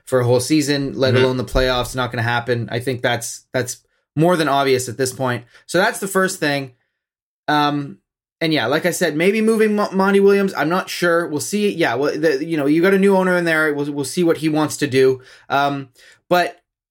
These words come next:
Speaker 1: the, the DeAndre Ayton thing also needs to be addressed, because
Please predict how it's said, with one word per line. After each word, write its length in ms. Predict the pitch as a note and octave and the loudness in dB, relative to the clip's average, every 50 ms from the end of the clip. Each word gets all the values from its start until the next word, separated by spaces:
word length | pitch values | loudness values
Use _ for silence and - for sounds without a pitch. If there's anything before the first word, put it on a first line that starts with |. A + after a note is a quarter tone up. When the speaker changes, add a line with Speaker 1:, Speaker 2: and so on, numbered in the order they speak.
| _ _ - | _ _ -4
Speaker 1:
the, 300 | - F#3+ G3 - - - _ _ _ _ _ _ _ _ - | 0 0 0 0 -2 -6 _ _ _ _ _ _ _ _ -8
the 200 | E3+ G3 G#3+ - | -6 -4 -4 -4
DeAndre 460 | F3 D3+ G3 A#3 B3 D4+ E4+ E4+ D#4 - | -4 -2 0 0 2 2 0 0 0 0
Ayton 260 | G3+ B3 C4 B3 A#3 | 0 0 -2 -2 -4
thing 220 | G3 - G3+ F#3 E3 | -2 0 0 0 0
also 260 | D3+ F3 E3+ - F3+ | 0 -2 -2 0 -2
needs 180 | E3 E3 D3+ D3 | -2 -2 -2 -4
to 80 | - D3 | -2 0
be 120 | D#3 D3+ | 2 2
addressed, 340 | C#3+ C#3+ D3 C#3 C#3 - - | 2 2 0 0 -2 -4 -6
because 300 | D#3 D3+ E3+ D3+ - | -4 -4 -4 -4 -4